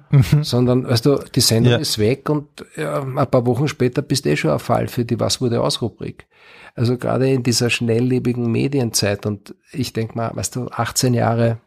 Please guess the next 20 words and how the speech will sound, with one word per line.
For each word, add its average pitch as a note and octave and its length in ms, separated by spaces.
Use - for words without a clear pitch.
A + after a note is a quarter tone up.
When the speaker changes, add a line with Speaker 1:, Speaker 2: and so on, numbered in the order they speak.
Speaker 2:
rennt A#2 220
das A#2+ 120
noch A#2+ 180
ein, A#2 280
zwei A#2 200
Jahre, A2+ 360
zwanzig A#2 420
Jahre, A#2 280
was A2+ 160
gibt B2 200
es B2+ 140
Neues? A#2 400
Hallo, G2+ 220
das G#2+ 200
ist A2 120
mein G#2 160
Lotto-Sechser. - 760
Danke, A2+ 300
Speaker 1:
Mhm, G#2 60
Speaker 2:
Leben. G2+ 400